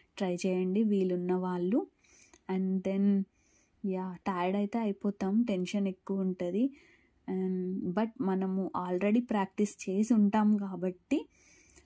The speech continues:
మనకు అక్కడ ఎంత టైర్డ్‌గా ఉన్నా ఏమున్నా కూడా ఒక్కొక్కసారి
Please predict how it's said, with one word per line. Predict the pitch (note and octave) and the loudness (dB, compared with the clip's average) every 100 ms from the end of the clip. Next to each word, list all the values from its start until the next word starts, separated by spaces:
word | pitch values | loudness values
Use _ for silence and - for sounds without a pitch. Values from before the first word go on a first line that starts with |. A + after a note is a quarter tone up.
| _ - | _ -4
మనకు | G3+ A3 G#3+ - B3+ D4 D4+ - | 0 2 0 0 0 2 0 -4
అక్కడ | G3 - A3 G#3 | -8 -2 0 2
ఎంత | G3+ F#3+ G3+ A#3 | 2 0 0 -2
టైర్డ్‌గా | A#3 G3 F#3+ G3 G3+ A3 | -2 -2 0 0 2 2
ఉన్నా | G#3+ G3+ G#3 | 2 2 4
ఏమున్నా | B3 G#3 G3+ G#3+ G3+ G#3 G3 | 4 4 6 4 4 2 2
కూడా | F#3 G#3+ C4 | 0 -2 -2
ఒక్కొక్కసారి | A3+ - G3+ - G#3+ - G3+ F#3+ F#3+ B3+ | -4 -2 -4 -2 -4 -2 -2 0 0 0